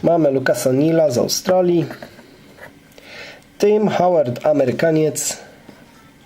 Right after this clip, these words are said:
Tutaj z kolei mamy Rosjanina Kombarowa.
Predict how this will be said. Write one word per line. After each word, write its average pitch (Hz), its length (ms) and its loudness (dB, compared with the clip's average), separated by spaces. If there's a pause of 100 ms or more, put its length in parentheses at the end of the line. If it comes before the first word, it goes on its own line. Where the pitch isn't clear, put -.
(960)
Tutaj 175 300 0
z - 80 -4
kolei 143 380 2
mamy 123 280 2
Rosjanina 123 600 0
Kombarowa. 123 600 0